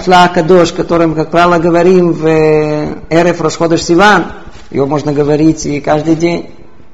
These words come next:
Есть молитва Хида перед субботой.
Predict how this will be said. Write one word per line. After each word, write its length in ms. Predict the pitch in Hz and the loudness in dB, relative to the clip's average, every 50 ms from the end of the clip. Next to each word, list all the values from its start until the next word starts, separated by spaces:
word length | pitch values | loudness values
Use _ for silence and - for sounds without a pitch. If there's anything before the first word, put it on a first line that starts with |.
| - - - - - - - | -20 -20 -20 -20 -20 -12 -2
Есть 220 | - 143 147 - | 0 0 2 2
молитва 420 | 170 165 156 156 170 165 175 170 160 | 2 4 4 4 4 2 2 -2 0
Хида 460 | - - 165 - 175 185 190 185 180 | 2 0 2 4 4 4 4 4 4
перед 220 | 175 170 170 165 - | 2 2 2 0 0
субботой. 520 | - 175 156 165 175 170 170 165 165 - | -2 -2 0 0 0 0 -2 -4 -8 -8